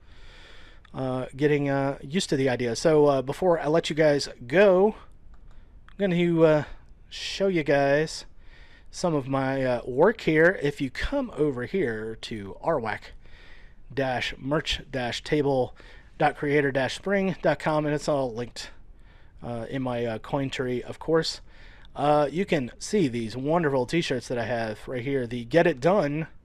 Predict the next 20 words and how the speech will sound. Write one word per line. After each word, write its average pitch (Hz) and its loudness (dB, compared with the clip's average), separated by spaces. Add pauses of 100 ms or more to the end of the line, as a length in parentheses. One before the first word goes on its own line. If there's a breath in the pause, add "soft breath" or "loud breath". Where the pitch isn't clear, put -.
(220)
with 113 -12
the 120 -8
S 127 -10
H 127 -6
kinda 131 -10
grayed 123 -8
out, 135 -4
so 113 -12
you 110 -10
kinda 117 -12 (280)
get 135 -8
the 120 -8
idea 123 -6
there. 113 -8 (960 loud breath)
Uh, 165 4
let's 160 2
see, 147 2
resistant, 131 -2
not 139 -2
hesitant. 135 0